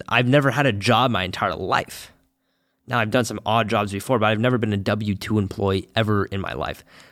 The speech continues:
I did a free internship once, um, at the, the place that my dad worked, and I realized, <laughs> wow, I am glad I make money on eBay and Amazon.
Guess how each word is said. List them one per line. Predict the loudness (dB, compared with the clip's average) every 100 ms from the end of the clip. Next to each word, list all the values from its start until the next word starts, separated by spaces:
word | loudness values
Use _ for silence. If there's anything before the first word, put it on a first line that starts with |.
| -2
I | 2
did | 4
a |
free | 2 2 4 4
internship | 0 2 0 2 -2 0
once, | -2 -2 -2 -6 -12 -20 _ _ 0
um, | 2 2 0
at | 0
the, | -2 -4
the | -4 0
place | 0 2
that |
my | 0 0
dad | 0 0 0
worked, | -2 -2 -2 -8 _ -20 _ -4
and | 0
I |
realized, | 2 4 4 4 2
<laughs> | 0
wow, | 0 2 4 4 4
I | 2 4
am | 2 2
glad | 2 4 4
I | 2
make | 0 -2
money | 0 0
on | -2
eBay | -4 -6 -6 -6
and | -8
Amazon. | -8 -8 -8 -10